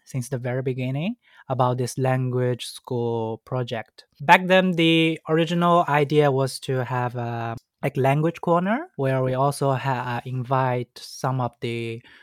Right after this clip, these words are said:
foreign exchange students and foreign teacher. We have some discussion about certain topics.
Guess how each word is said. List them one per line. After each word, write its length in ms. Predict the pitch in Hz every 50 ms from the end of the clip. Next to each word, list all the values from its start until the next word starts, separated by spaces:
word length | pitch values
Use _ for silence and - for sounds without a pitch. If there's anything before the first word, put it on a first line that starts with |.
| _ _
foreign 440 | _ - 151 143 143 139 139 143 135
exchange 480 | 120 - - - - 143 135 139 135 -
students 480 | - - 139 131 135 139 139 139 -
and 160 | 131 123 120 113
foreign 380 | - - 131 131 135 139 147
teacher. 600 | - - 160 156 156 - - 180 185 202 226 240 233 _ - - - _ _
We 120 | - 127 123
have 260 | 120 127 123 120 -
some 320 | - - 131 120 120 117
discussion 680 | 113 120 113 - - 156 160 160 - - 170 165 160 165
about 320 | 127 120 - 120 117 113
certain 380 | - - 135 127 127 127 123 123
topics. 600 | - - 143 147 160 - 214 220 - - -